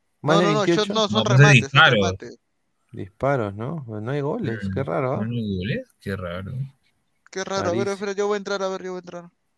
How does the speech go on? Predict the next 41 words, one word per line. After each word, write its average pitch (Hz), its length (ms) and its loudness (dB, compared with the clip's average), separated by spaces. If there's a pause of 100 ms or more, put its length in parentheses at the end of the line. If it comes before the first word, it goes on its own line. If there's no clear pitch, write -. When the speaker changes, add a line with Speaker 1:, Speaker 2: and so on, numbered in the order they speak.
Speaker 1:
Shots - 360 -2
on 143 160 -2
target. 117 520 0 (920)
Speaker 2:
A 127 100 -16
ver. 135 220 -14 (1500)
Yo 143 140 -8
voy 165 60 -2
a 170 40 -4
entrar 156 260 -4
a 123 80 -2
ver 127 180 -8
acá. 110 400 -16
Speaker 3:
Sí, 135 220 4
porque 113 220 2
ho-, 107 240 0
hoy 131 140 2
día 147 180 4
yo 151 160 6
le 160 140 4
met-, 139 200 2
mira, 135 260 4
la 120 240 4
única 180 300 4
que 139 60 0
me 120 100 2
falló 143 280 2
fue 147 220 -2
que 147 320 -2 (100)
puse 143 320 2
construida 135 1000 2 (320)
que 107 140 -4
iba 120 140 2
a 127 40 2
ganar 117 380 2 (600)
dos 131 260 2
punto 139 340 -2
cinco 143 680 -2
el 104 180 -6
P 127 100 -2
S 135 200 0
G 160 420 -2